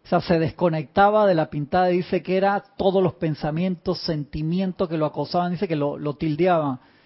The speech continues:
Y yo después entendí que, guau, o sea, sí es cierto, y se dio cuenta. Dice que lo, mucho problema, a veces agarraba, claro, porque no ponía, ya entraba en, en automático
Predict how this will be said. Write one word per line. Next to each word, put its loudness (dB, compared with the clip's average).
Y -4
yo 2
después 0
entendí -2
que, -10
guau, -14
o -20
sea, -12
sí -8
es 0
cierto, -4
y -8
se -4
dio -4
cuenta. -4
Dice -8
que -6
lo, -4
mucho 0
problema, 2
a 0
veces 0
agarraba, 0
claro, 0
porque -4
no -2
ponía, 2
ya 2
entraba 0
en, -4
en -4
automático -2